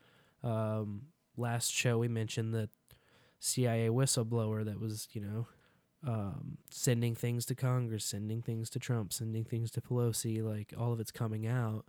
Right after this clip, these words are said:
And No Agenda dug up the clip last show, but, you know, they talked about this years ago. Um, all of this stuff is out there if you wanna find it, but a lot of people don't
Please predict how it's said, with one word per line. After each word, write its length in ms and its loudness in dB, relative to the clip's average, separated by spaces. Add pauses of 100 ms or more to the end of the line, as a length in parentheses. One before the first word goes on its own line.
And 480 0 (420)
No 180 2
Agenda 280 4
dug 220 2
up 100 -2
the 100 -2
clip 400 -2
last 360 -2
show, 420 2
but, 100 -4
you 80 -4
know, 140 0
they 80 2
talked 240 -2
about 80 0
this 140 -2
years 160 0
ago. 160 -4 (200)
Um, 540 -8 (140)
all 160 2
of 80 4
this 120 4
stuff 320 2
is 140 2
out 180 2
there 80 0
if 120 -2
you 80 0
wanna 160 -4
find 500 -2
it, 160 -6
but 100 -6
a 40 -4
lot 240 2
of 100 2
people 500 2
don't 300 2